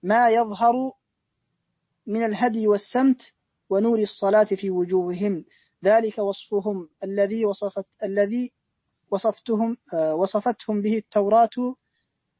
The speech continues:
الكتاب المنزل على موسى عليه السلام. وأما مثلهم في الإنجيل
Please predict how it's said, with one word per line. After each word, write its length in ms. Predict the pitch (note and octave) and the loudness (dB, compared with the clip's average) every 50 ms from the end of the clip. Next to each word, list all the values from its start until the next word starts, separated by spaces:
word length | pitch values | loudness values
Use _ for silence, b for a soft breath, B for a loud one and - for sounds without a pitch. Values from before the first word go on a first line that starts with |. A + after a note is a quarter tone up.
| _ _ _ _ _ _ _ _ _ - | _ _ _ _ _ _ _ _ _ -4
الكتاب 560 | G#3+ A3 G#3 - - G#3 - A#3 A#3 A#3+ G#3+ | -4 -4 -4 -4 -10 -4 2 2 4 4 4
المنزل 800 | G#3+ G#3 G#3 G#3 G#3 G#3 A3 A3+ G3+ G3 G#3+ A3+ A#3 B3 B3 B3 - _ _ | 2 0 0 0 0 0 0 0 0 0 0 2 2 2 -2 -4 -6 _ _
على 260 | - F#3+ G3+ G3+ G3 | 2 2 4 4 2
موسى 280 | G3 G#3 G#3 G3 - G3 | 2 0 -2 -4 -2 0
عليه 300 | F#3 F3 F#3 G3 F#3 F3+ | 2 2 2 2 0 -4
السلام. 580 | F3 - - - F3 E3+ F#3+ F#3 E3+ D3+ C3+ - _ _ _ _ _ _ _ _ _ _ _ _ _ _ _ - | -6 -10 -10 -4 2 4 4 4 4 2 -2 -8 _ _ _ _ _ _ _ _ _ _ _ _ _ _ _ -6
وأما 460 | E3+ F3 F#3+ A#3 C#4+ C4+ B3 A#3+ A3+ | -2 0 2 2 4 4 4 4 2
مثلهم 440 | A3 A3 G#3+ - C4 B3+ A3+ A3+ G#3+ | 2 0 0 0 2 2 2 0 0
في 120 | G#3 - | 0 -2
الإنجيل 600 | G#3+ G3+ G#3 G3+ G3 F#3+ G#3 A#3 A#3+ A#3+ B3 A#3+ | -2 -2 -2 -4 -4 -4 -2 -2 0 0 -2 -4